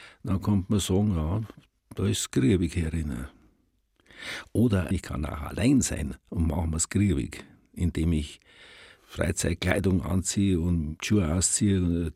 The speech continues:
Decken drüber über die Knie und sowas und ein Glas Wein einschenken, dann mache ich mir's auch griebig, ne? Es gibt nur ein Eigenschaftswort,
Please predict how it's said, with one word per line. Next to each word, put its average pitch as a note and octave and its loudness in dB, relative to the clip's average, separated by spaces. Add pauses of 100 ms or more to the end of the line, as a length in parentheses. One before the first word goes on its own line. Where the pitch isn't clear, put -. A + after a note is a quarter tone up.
Decken F#2+ 2
drüber F#2 2
über F2 2
die F#2 0
Knie G#2+ 2
und G2 2
sowas F#2+ 0 (600)
und G2+ 2
ein D#2 -2
Glas - -4
Wein F2 0
einschenken, A#2 0
dann G#2 2
mache G2+ 2
ich A#2 2
mir's A#2+ 2
auch - 0
griebig, F#2+ -2
ne? B2 -6 (920)
Es G#2+ -4
gibt C3 -4 (160)
nur A#2 0
ein G2 -2 (140)
Eigenschaftswort, G2 -2